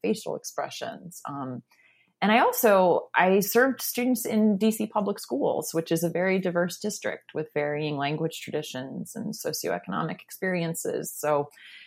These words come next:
my school worked very hard to ensure that our kids had the technology, uh, that they needed, but, uh, you know, it, we were, we were pivoting,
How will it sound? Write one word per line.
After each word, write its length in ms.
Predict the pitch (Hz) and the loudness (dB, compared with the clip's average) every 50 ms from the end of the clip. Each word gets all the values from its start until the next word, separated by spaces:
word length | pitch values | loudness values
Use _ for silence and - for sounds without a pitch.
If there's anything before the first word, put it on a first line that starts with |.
| - _ | -8 _
my 160 | - 185 190 185 | 2 4 4 4
school 640 | 180 - - - 214 240 233 220 202 190 170 165 | 2 0 -2 0 2 4 4 6 4 4 2 2
worked 240 | 165 185 175 170 - | 2 2 0 2 2
very 220 | 170 170 170 160 160 | 4 4 6 4 4
hard 380 | 160 170 180 185 180 170 170 - | 4 4 4 4 4 2 0 -2
to 120 | - 156 | -4 -6
ensure 640 | 147 151 151 - - - 170 160 156 151 151 151 151 _ _ - - - - | -4 -6 -6 -6 -4 -2 0 2 2 2 0 0 -2 _ _ -20 -10 -2 0
that 160 | 131 127 - - | 2 2 2 2
our 120 | 147 147 | 0 0
kids 300 | 143 - 165 160 156 - | 0 2 2 2 2 0
had 280 | - 147 156 160 165 160 | 0 0 2 2 2 2
the 60 | 160 | 0
technology, 1000 | - - 151 147 - 143 147 156 156 151 151 143 - 139 131 131 127 143 156 - - | -2 -4 -8 -8 -4 -4 -2 -2 -2 -2 -4 -4 -4 -6 -4 -4 -6 -6 -8 -8 -8
uh, 140 | 139 131 135 | -8 -6 -6
that 160 | 131 - - | -8 -10 -8
they 140 | - 135 139 | -8 -6 -2
needed, 680 | 151 190 269 339 269 214 175 156 156 151 151 156 170 _ _ _ _ - | 0 0 2 4 4 4 4 2 2 0 -2 -8 -16 _ _ _ _ 0
but, 200 | 170 160 - - - - | 2 2 0 0 -2 0
uh, 120 | - 127 - - | 0 0 -2 -4
you 160 | - 175 170 160 | -4 -4 -2 -2
know, 260 | 147 156 160 - - - | -4 -4 -6 -8 -8 -8
it, 120 | - 151 - _ _ _ _ _ _ - | -8 -10 -10 _ _ _ _ _ _ -4
we 140 | 170 165 | 0 0
were, 180 | 165 156 156 - - 160 - - | 2 2 2 2 2 2 0 2
we 100 | 165 165 | 4 6
were 320 | 165 165 156 151 147 - - _ - | 6 6 6 4 2 0 -8 _ -2
pivoting, 640 | - 190 240 294 254 - - 131 131 127 135 147 | 2 2 4 4 4 2 2 -2 -4 -6 -8 -10